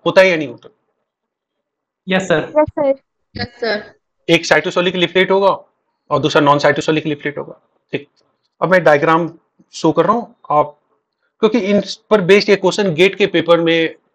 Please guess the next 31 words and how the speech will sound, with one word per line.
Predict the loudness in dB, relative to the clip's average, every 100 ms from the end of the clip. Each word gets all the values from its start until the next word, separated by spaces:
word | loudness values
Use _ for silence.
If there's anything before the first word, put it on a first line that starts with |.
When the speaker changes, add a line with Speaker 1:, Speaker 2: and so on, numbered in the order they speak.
| _ _ _ _ _
Speaker 1:
गे-, | -8 -6 -4 -4
गेट | 0 0
के | 0
एग्जामिनेशन | -4 -4 -4 -4
में | -6
पूछा | -6 -4
गया | -4 -6
था। | -10 -14 _ _ _ _ _ _ 0
वो | 2
क्वेश्चन | 2 2 0
जो | 4 6 6
आपको | 6 4 0
एमसीक्यूज़ | 0 -2 -4 -4 -4 -4
provide | 0 2 2
की | -2 -4
गई | -2 -2
है | -6
उसके | -10 -8 -2 -2
cell | -2 -2 0 0 -2 -6 _ _ _ _ _ _ _ 0
organelles | 2 4 2 0 0
वाले | 0 0
topic | 0 0 0
के | 0
अंदर | 2 0
जो | 0
है | -4
दिया | -2 0
हुआ | -2
है, | -6 _ _ _ _ -4
आप | -2
वहाँ | 0 4